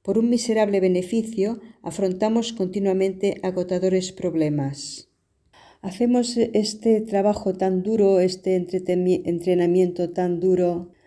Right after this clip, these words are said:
toda esta competición y tantos esfuerzos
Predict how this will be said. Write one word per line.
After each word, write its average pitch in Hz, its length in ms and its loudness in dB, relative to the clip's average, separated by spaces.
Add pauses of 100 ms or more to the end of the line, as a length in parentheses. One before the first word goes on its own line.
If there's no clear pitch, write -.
(600)
toda 208 160 6
esta 196 240 0
competición 180 1300 0 (880)
y 190 260 -2 (300)
tantos 208 420 2
esfuerzos 202 1120 -2